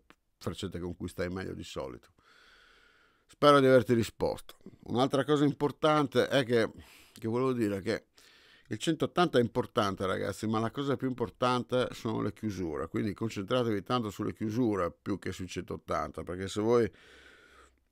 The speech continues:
fate centottanta, centottanta e poi non riuscite a chiudere, eh, ci mettete venti frecce per chiudere, non serve a niente il centottanta, capito?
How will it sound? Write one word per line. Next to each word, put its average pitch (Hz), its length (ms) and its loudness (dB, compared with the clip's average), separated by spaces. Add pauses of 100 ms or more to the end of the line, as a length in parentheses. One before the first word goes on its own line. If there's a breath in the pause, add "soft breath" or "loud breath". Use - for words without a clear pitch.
(460)
fate 92 1200 0
centottanta, 120 680 2
centottanta 107 1120 0
e 104 140 -6
poi 120 360 4
non 110 120 -2
riuscite 110 360 -2
a 113 40 -2
chiudere, 95 2000 -2
eh, - 40 -18
ci - 140 -12
mettete 101 320 -6
venti 107 360 -4
frecce 110 340 -4
per 113 160 -4
chiudere, 107 640 -2
non 87 120 -16
serve 98 300 -6
a - 20 -6
niente 107 280 -4
il 90 60 -8
centottanta, 82 840 -10
capito? - 500 -12